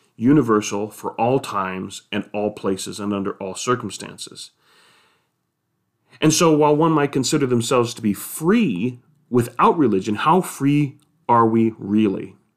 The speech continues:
without the standards that come from a religious faith? In the end, we're just jerked around by the zeitgeist of the population or by a ruling elite. But when there are absolute truths that come from God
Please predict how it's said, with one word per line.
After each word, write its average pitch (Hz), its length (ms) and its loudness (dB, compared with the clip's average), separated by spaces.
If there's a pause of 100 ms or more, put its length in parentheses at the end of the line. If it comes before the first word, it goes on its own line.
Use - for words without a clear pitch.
without 117 360 2
the - 60 -2
standards 131 800 0
that 113 200 -8
come 113 300 0
from 107 400 -6
a 98 140 -2
religious 95 640 -4
faith? - 640 -8 (2000)
In 120 140 6
the 131 120 8
end, 147 160 6
we're 151 60 2
just 123 320 0
jerked 143 320 4
around 123 420 2
by 101 120 0
the 104 100 0
zeitgeist 120 640 0
of 110 80 -4
the 104 80 -6
population 113 880 -2 (480)
or 113 100 4
by 104 180 2
a 101 60 4
ruling 120 420 2
elite. 113 520 -2 (1400)
But 120 160 2
when 131 180 4
there 117 180 4
are 107 280 0
absolute 156 480 0
truths 98 380 -6
that 95 160 -6
come 123 180 -2
from 113 200 -4
God 107 420 -2